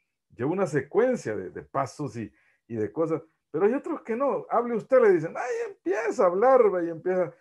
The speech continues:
a contar chistes, una historia y otra. Y entonces, eh, eh, alguien dice, "Bueno, dos, dos opuestos". Ah, bueno, señorita Michelle puede ser así. ¿Cuál, cuál es usted? Vamos a decir,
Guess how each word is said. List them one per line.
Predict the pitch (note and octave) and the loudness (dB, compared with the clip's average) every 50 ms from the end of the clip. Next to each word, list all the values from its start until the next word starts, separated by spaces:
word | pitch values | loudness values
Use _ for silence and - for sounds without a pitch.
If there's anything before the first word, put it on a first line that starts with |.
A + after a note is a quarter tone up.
| _ _ _ | _ _ _
a | - C3 - | -8 -6 -6
contar | - A#2+ A2+ A2+ - - B2 B2 B2 - | -6 -8 -8 -8 -6 -6 -6 -6 -6 -8
chistes, | - - C4+ C4 C4 A#3 G3+ - - G3+ F#3+ | -8 -4 -4 -2 -2 -4 -4 0 0 2 2
una | F3+ E3 D#3+ D3 C3+ | 2 0 -4 -6 -6
historia | C3 C3 - _ _ - C4 C4 B3+ B3 A#3+ A#3 A3 G3+ F#3+ F3 | -8 -8 -12 _ _ 2 4 6 6 6 6 4 4 2 2 4
y | F#3 | 4
otra. | G#3 A3 G#3+ G#3+ - G3 F#3 - - _ _ _ _ _ _ _ _ _ _ _ _ _ - | 4 4 4 2 0 -2 -2 -4 -8 _ _ _ _ _ _ _ _ _ _ _ _ _ -14
Y | C3+ C3 C3+ | -10 -10 -10
entonces, | B2+ G#2+ - D#3 D#3 F#3 F#3+ F3+ | -8 -8 -6 -4 -2 0 -2 -2
eh, | - - _ _ - A2+ A2 G2+ - _ _ _ _ _ _ _ _ _ - | -2 -6 _ _ -20 -20 -20 -20 -20 _ _ _ _ _ _ _ _ _ -18
eh, | B2+ B2 A#2 G#2+ - _ _ - | -16 -14 -14 -16 -18 _ _ -16
alguien | A2+ B2 B2 A#2+ A#2+ | -14 -14 -12 -12 -12
dice, | B2+ B2 A2 G#2 | -12 -12 -14 -14
"Bueno, | F2+ F2 F#2+ F#2+ E2+ D2 _ _ _ | -16 -16 -18 -20 -20 -20 _ _ _
dos, | - G#2 G2+ F2+ A2 C3 C3+ A#2+ _ _ _ | -20 -18 -10 -6 -6 -6 -6 -8 _ _ _
dos | - G#2 G#2 | -14 -12 -12
opuestos". | A2+ E2 D2+ - D#2 D2 - _ _ _ _ _ _ _ _ _ _ _ _ _ _ _ _ _ _ _ _ _ _ _ _ _ _ _ _ _ _ _ _ _ _ _ _ _ - | -12 -14 -16 -18 -20 -20 -20 _ _ _ _ _ _ _ _ _ _ _ _ _ _ _ _ _ _ _ _ _ _ _ _ _ _ _ _ _ _ _ _ _ _ _ _ _ -10
Ah, | C3 C#3 C#3 A#2 G#2+ | -6 -6 -4 -4 -4
bueno, | G#2 B2+ C#3 A#2+ G2+ F#2 F2 D#2+ D2+ - | -4 -4 -4 -6 -8 -12 -14 -18 -20 -18
señorita | F#2 F#2+ G#2+ C#3 D3 - B2 A2+ | -16 -14 -12 -12 -12 -12 -12 -12
Michelle | G#2 F#2+ - - E3+ F3 F3 C3 | -12 -14 -10 -4 -2 -2 -2 -2
puede | G2 - G#2 G#2 G2+ F2+ | -4 -10 -12 -12 -12 -12
ser | - G2+ F#2 | -12 -12 -12
así. | E2+ E2 D#2 D2+ C#2+ _ | -12 -14 -16 -20 -12 _
¿Cuál, | - D#3+ F3+ - - | 0 0 0 0 0
cuál | F3+ G3+ G#3+ | -2 -2 0
es | F#3+ D#3 | -2 -2
usted? | D#3 D#3+ - - - B2 G#2+ G2+ | -4 -6 -6 -4 -4 -4 -2 -2
Vamos | G#2 C#3+ D#3 D3+ B2+ G#2+ | -4 -6 -6 -8 -8 -8
a | A2+ | -10
decir, | G2 F#2+ F2+ A#2+ G#2+ F#2+ E2 | -10 -10 -10 -12 -12 -12 -14